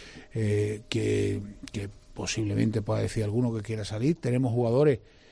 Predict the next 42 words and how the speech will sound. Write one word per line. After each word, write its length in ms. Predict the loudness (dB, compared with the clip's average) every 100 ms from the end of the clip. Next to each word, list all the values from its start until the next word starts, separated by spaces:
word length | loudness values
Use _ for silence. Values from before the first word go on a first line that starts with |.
| -20 -8
también 360 | -4 0 2
en 100 | 4
el 100 | 4
mercado 640 | 2 0 2 4 6 4 2
que 180 | -4
est-, 240 | -6 -6 -12
están, 400 | -6 -2 -2 -2
son 200 | 0 2
muy 160 | 2
apetecibles 680 | 0 -2 -4 2 2 4 0 -4 -20 -20 -20 -20 -20 -20 -20 -10
y 80 | -6
que 120 | -4
si 140 | -2
bien 160 | 0 0
nosotros 340 | 0 -4 -6
no 300 | -4 -2 -2
estamos 340 | -2 -2 2 2
en 60 |
ese 420 | 0 0 0 0 -4 -12 -20 -14
formato, 720 | 0 2 4 6 4 2 -2
no, 120 | -8 -8
por, 600 | -4 -2 -4 -4 -6 -4
hay 160 | -4 0
cosas 300 | 0 0 0
que 220 | -2 -6
son, 720 | -6 -8 -6 -8 -8 -10 -10 -12 -8
te 120 | -6
superan, 580 | -4 0 6 6 6 0
si 180 | -4 -4
alguien 260 | -4 -2
viene 220 | 0 0 -2
y 20 |
te 120 | -4
paga 160 | -4 -4
la 80 |
cláusula 300 | -2 -4 -2
a 40 | -2
un 40 |
jugador, 260 | -2 -2 -2
todas 200 | -2 -2
esas 100 | 0
cosas 320 | 0 0